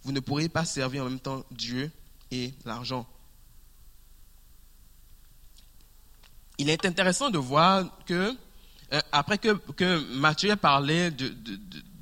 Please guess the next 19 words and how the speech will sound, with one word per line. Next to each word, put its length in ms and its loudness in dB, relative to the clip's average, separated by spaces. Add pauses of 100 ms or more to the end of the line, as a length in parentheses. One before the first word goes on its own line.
(140)
de, 160 -12
de, 380 -2
de 120 -4
là 180 4
où 180 2
est 120 2
notre 240 -4
cœur, 100 2
là 120 2
est 60 0
notre 160 0
trésor, 560 -4 (1700)
euh, 80 4 (140)
m-, 160 -2 (300)
il 100 2
va 120 6
parler 340 6
des 360 0
yeux, 180 0